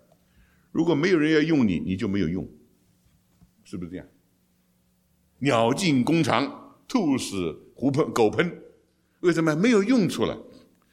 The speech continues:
当一个人没有用处的时候，他就是没有用。我们讲没有用是不好听的，因为实在是没有用处。弟兄姊妹们，今天你在外面社会上工作也是一样，人看你有用处。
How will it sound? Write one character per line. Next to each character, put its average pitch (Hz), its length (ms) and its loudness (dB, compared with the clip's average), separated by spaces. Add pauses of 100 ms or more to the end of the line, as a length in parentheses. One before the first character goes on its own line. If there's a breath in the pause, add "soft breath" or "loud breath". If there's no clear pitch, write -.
(360 soft breath)
当 196 240 2
一 247 80 0
个 233 120 2
人 202 160 6
没 233 120 2
有 202 120 8
用 247 260 4
处 180 100 2
的 165 60 2
时 151 60 2
候， 147 80 2
他 160 140 0
就 165 140 0
是 131 100 0
没 135 120 0
有 110 120 2
用。 98 340 -2 (680)
我 131 80 -6
们 175 120 0
讲 123 200 0
没 160 100 2
有 175 120 4
用 147 160 -2
是 117 60 -6
不 143 100 -4
好 71 200 -4
听 95 180 -6
的， 85 200 -8 (640)
因 110 120 -4
为 107 60 -2
实 107 140 -8
在 113 160 -2
是 104 60 -4
没 104 120 -4
有 95 80 -2
用 92 240 -6
处。 - 200 -20 (1160)
弟 196 80 -2
兄 208 140 4
姊 180 100 2
妹 180 100 4
们， 175 180 2
今 180 160 4
天 165 180 4
你 127 100 4
在 143 140 2
外 139 160 2
面 127 120 0
社 131 180 0
会 127 80 2
上 113 160 0
工 117 180 0
作 110 120 2
也 85 100 2
是 82 80 -4
一 92 40 -2
样， 82 120 -2
人 113 160 0
看 127 180 -2
你 110 60 0
有 92 120 2
用 85 200 -2
处。 - 240 -16